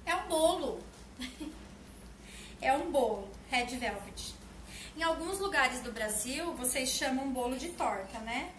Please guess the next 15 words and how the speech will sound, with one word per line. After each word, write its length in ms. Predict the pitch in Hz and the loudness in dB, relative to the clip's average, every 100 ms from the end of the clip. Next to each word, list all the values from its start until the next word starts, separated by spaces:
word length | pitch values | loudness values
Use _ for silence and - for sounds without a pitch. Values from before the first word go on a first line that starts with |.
| - | -12
Mas 300 | 240 226 233 240 | -4 -2 -2 4
esse 180 | 240 | 4
daqui 400 | - 226 269 285 | 4 -4 -4 0
é 80 | 359 | 0
bolo 260 | - 330 440 | 4 4 4
mesmo. 380 | 302 - - - - - - - - - 240 | -2 -4 -8 -10 -12 -16 -18 -18 -18 -10 0
Massa 260 | 233 233 | 2 2
de 140 | 269 277 | 0 -6
bolo, 200 | 196 185 - | -10 -12 -6
tá? 300 | - - - - - - - - - - - - - - | -2 -2 -4 -14 -18 -18 -18 -18 -18 -18 -18 -18 -18 -4
Então, 240 | 262 302 | -2 0
ó. 200 | 233 170 - - - - - - - - - - - - - - - - - - | 0 -2 -8 -16 -16 -16 -18 -18 -18 -18 -18 -16 -16 -16 -14 -14 -14 -16 -18 -4
Aqui 380 | - - - 277 | -2 -2 -2 -2
eu 160 | 240 233 | -2 -4
vou. 400 | 220 208 185 | -6 -6 -6